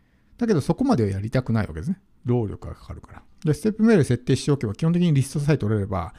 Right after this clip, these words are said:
あとは完全に自動化して流れるように売れていくので、まあ、楽なんですね、配信者にしたら。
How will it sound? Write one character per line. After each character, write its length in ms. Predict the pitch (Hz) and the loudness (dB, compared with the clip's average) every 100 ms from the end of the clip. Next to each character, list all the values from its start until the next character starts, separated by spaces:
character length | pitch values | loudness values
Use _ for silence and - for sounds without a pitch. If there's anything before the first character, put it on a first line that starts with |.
| - - - | -20 -16 -6
あ 60 | |
と 100 | 151 | -4
は 80 | 110 | -4
完 220 | - 120 | 0 0
全 120 | 120 | 2
に 100 | 117 | 2
自 120 | 110 113 | 0 2
動 160 | 120 | 2
化 160 | 110 113 | 2 -4
し 80 | - | 0
て 300 | 147 101 - - - - - _ _ _ - 135 | 0 0 -4 -18 -20 -20 -20 _ _ _ -4 2
流 60 | 120 117 127 | 2 4 4
れ 120 | 135 | 4
る 100 | 110 | 2
よ 100 | 92 | -2
う 20 | |
に 80 | - | -6
売 80 | 101 | -4
れ 120 | 110 | -2
て 80 | 107 | -2
い 80 | 101 | -4
く 260 | 98 98 - - _ _ _ _ _ _ - | -6 -10 -12 -20 _ _ _ _ _ _ -4
の 80 | 143 | 0
で、 220 | 175 - | 2 2
ま 140 | 123 | 2
あ、 20 | 117 | 2
楽 240 | 110 196 | 0 -2
な 100 | 165 | -4
ん 60 | - | -4
で 40 | |
す 80 | 139 | -8
ね、 60 | |
配 180 | 135 107 | -4 -4
信 160 | 98 95 | -4 -8
者 120 | - | -12
に 80 | - | -18
し 100 | |
た 60 | |
ら。 60 | - | -20